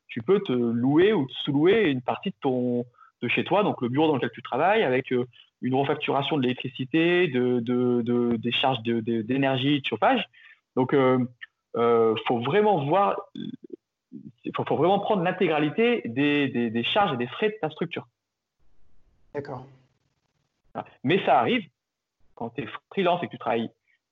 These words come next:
Speaker 1: quasiment exclusivement de chez toi, oui, même si tu vas gratter au maximum, tu, euh, si tu fais cinquante mille euros de chiffre d'affaires, t'auras peut-être cinq pour cent de frais,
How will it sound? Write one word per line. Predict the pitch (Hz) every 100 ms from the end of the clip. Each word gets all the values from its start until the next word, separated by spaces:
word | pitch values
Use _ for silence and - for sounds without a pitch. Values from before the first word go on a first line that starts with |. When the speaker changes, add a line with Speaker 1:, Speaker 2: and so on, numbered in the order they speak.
| _
Speaker 1:
quasiment | - 170 147 170 180 170
exclusivement | 156 - 160 143 135
de |
chez | -
toi, | 117 202 240 - - _ -
oui, | - 147 190
même | 151 147
si | 139
tu | 127 123
vas | 127
gratter | 120 143 -
au | 160
maximum, | 139 - 143 175 180 - - _ _ _ _ _ -
tu, | - - 107 110
euh, | 110 113
si | 104
tu | -
fais | 139
cinquante | 143 151 151
mille | 151
euros | 143
de | 139
chiffre | 135
d'affaires, | 131 190 185
t'auras | - 110
peut-être | 107 143 143
cinq | 110 -
pour | 120
cent | 131
de | 135
frais, | - 160 151 120